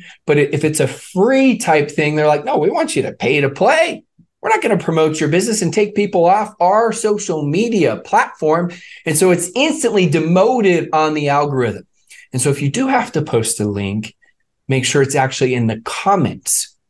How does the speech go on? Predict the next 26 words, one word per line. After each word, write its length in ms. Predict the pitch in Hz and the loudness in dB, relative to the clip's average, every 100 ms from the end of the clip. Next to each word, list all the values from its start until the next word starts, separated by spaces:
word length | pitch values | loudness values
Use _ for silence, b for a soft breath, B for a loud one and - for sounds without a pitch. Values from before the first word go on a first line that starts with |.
| _ - | _ -4
not 480 | 117 131 143 147 - 143 | 0 4 4 2 -4 -2
in 480 | 135 131 127 131 _ | 0 0 0 -4 _
the 460 | 104 120 120 117 117 | -4 0 0 -2 -4
initial 540 | 113 110 107 - 104 98 | 0 2 0 0 -4 -6
post. 360 | - 95 - - | -6 -6 -4 -4
So 80 | |
that's 320 | 117 135 135 143 | 0 0 -2 -2
numbers, 500 | 131 113 113 - - _ - | 0 0 -2 -10 -14 _ -2
numbers 380 | 143 135 120 - | 0 2 0 -2
five 500 | - 147 151 151 147 | 0 2 4 2 0
and 160 | 135 | -4
six. 300 | 127 143 131 | -2 0 0
And 100 | 151 | -2
just 140 | 185 240 | -4 -2
so 80 | 254 | 0
you 80 | |
guys 240 | 190 156 147 | 2 2 0
know, 380 | 139 135 143 143 | 0 0 -2 -8
before 260 | - 143 | -2 -2
Coach 220 | 135 131 | 0 -2
Fryer, 480 | - 131 123 120 120 B _ _ - | 0 0 0 -2 -4 B _ _ -4
we're 100 | 156 | -2
only 140 | 120 | -2
halfway 360 | - 113 107 101 | -2 -2 -2 -6
through 280 | 90 104 95 | -4 -4 -4
this. 360 | - - - | -6 -12 -16